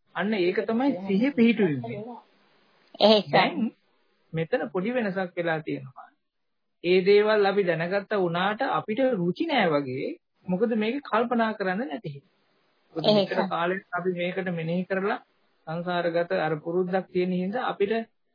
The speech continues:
Speaker 1: මේක, මේකට නිකන් අර, අර කෑම එක්කට උම්මල කර ටිකක් දාගත්තාම හොඳයි වගේ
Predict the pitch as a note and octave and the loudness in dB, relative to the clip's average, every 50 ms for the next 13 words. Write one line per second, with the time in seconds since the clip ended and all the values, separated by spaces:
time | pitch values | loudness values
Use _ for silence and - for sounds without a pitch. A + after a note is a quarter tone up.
0 | _ _ - G3 G#3 A3+ A3 B3 B3+ B3+ A3+ A3+ A3 A3 - _ _ - G3 G3 | _ _ -6 -4 -4 0 2 2 2 2 0 -4 -10 -16 -20 _ _ -6 -4 -4
1 | G#3 G#3 G#3+ G#3 A3 G#3 G#3 A#3 A#3 A3 G#3 G3+ G3 F#3+ F#3 F3 - F3+ F#3 F#3+ | -2 -2 -2 -2 -4 -4 -4 -4 -4 -2 0 0 0 0 0 0 0 0 0 0
2 | G#3 G#3 G#3 - A3+ G#3+ G#3 F#3+ F#3+ G#3 G#3+ G3+ G#3+ G#3 G#3 G#3 G#3 G#3+ G3 G3+ | -2 -2 -4 -2 0 2 2 2 2 2 2 0 0 -2 0 0 0 0 2 2
3 | G3+ G3+ G3+ G3 - G3+ G3+ G#3 G#3 G3+ F#3 F#3 F#3+ G3 G#3 A3 A3 G3+ F#3+ E3+ | 2 2 0 -2 -2 -2 -2 -2 -2 0 0 2 2 4 2 4 2 2 0 0
4 | E3+ G3+ | 0 -2